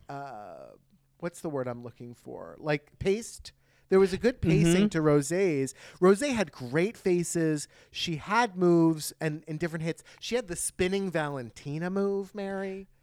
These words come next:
Speaker 2: She, when the, when the guitar solo happened, she did not,
Speaker 1: Yes.
Speaker 2: I, I'll give her that. She didn't resort to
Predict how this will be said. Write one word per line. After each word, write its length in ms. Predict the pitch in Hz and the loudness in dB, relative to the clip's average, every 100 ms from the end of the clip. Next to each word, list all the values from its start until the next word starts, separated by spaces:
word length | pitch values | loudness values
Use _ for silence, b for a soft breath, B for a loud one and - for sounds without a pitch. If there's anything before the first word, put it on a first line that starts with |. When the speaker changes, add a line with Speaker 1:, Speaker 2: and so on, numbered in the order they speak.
| _ _ _ | _ _ _
Speaker 2:
She, 240 | - - 156 | -18 -10 -10
when 400 | 147 113 117 117 | -8 -4 -2 0
the, 80 | 117 | 2
when 200 | 117 113 | 4 4
the 100 | 104 | 2
guitar 340 | - 113 135 | 2 2 2
solo 360 | 139 160 147 151 | 0 -4 -2 -4
happened, 540 | 151 - 95 92 87 | -6 -6 -8 -8 -10
she 280 | - - 92 | -8 -4 -2
did 160 | 90 | -2
not, 240 | 95 98 - | -2 -2 -2
Speaker 1:
Yes. 80 | - | -2
Speaker 2:
I, 220 | 117 110 | 0 0
I'll 120 | 87 98 | -2 -2
give 220 | 117 120 | 0 2
her 100 | 143 | 4
that. 260 | 113 67 | 4 2
She 120 | - 92 | -4 -4
didn't 200 | 95 101 | -4 -6
resort 480 | 107 113 101 - - | -2 0 2 0 -2
to 360 | 104 92 87 | 2 2 0